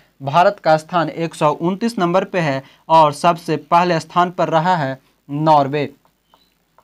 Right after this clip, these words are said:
वही भारत जो है दो हज़ार अठारह में रहा था कुल एक सौ तीस स्थान पर। आगे,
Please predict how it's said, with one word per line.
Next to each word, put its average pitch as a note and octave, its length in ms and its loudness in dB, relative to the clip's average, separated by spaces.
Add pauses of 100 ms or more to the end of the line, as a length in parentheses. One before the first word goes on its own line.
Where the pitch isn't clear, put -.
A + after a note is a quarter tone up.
(260)
वही G3+ 260 4
भारत F#3+ 380 4
जो G#3+ 120 2
है D#3+ 140 6
दो D#3 140 0
हज़ार E3+ 200 6
अठारह F3 420 2
में G3 120 0
रहा F#3+ 220 4
था D3 300 0 (440)
कुल E3+ 280 2 (180)
एक F3+ 180 0
सौ E3 180 -2
तीस D#3+ 440 -6 (120)
स्थान C#3+ 380 -2
पर। C#3+ 180 0 (2250)
आगे, G3 380 2